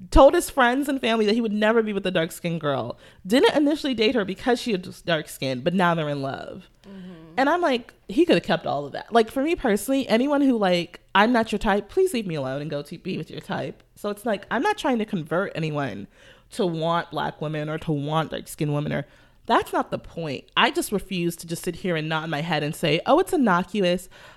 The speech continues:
Speaker 1: Oh, it doesn't mean anything that all your partners happen to be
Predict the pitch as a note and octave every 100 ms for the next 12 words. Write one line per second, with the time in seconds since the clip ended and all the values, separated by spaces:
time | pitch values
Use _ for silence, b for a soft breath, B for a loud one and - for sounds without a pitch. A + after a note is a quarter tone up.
0 | B C#4 F#4+ G4+ F#4+ B3 G3+ G3 G3 G3
1 | G#3+ G3 F3 - E3+ F3+ F3+ F3 E3+ -
2 | F#3+ E3+ F3+ F3 E3 D#3 D#3+ E3+ E3 D#3+
3 | D#3 D#3